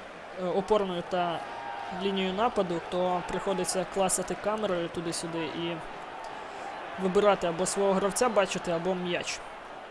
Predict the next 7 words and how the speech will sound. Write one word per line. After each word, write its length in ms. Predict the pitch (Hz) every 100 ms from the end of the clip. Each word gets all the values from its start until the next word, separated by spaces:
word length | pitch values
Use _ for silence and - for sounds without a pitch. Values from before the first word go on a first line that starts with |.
| - - - - - - - - - - - - -
Сьолунд. 560 | - - 185 190 220 233 - - - - - - - - - - - - - - - - - - - - - - - - 175
Жека 280 | 180 170
міг 160 | 185 185
поборотися, 560 | - 185 190 196 190 190
але 100 | 190
порушив 400 | 202 196 196 190
правила. 500 | 185 190 190 220